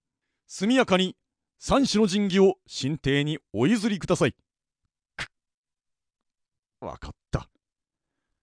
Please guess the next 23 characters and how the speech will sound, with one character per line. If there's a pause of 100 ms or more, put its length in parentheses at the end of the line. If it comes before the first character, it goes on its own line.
(680)
建
武
三
年、 (220)
千
三
百
三
十
六
年 (120)
十
一
月
二
日。 (1500)
後
醍
醐
天
皇
か
ら